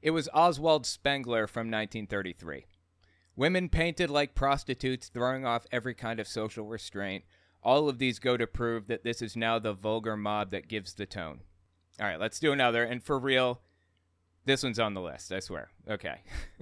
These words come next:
<laughs> I'm just messing with you guys. Let's hit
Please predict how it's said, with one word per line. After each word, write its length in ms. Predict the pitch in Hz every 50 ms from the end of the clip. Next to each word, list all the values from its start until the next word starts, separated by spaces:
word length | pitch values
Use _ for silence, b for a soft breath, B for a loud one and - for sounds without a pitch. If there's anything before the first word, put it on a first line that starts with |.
| 139 - -
<laughs> 640 | - 120 - - - 156 - - - - - - -
I'm 160 | - 139 160
just 220 | 147 160 151 131 135
messing 320 | 139 120 107 - 98 95
with 120 | 92 -
you 60 | - 90
guys. 240 | 87 82 85 92
Let's 220 | 117 127 127 - -
hit 240 | 156 139 123 -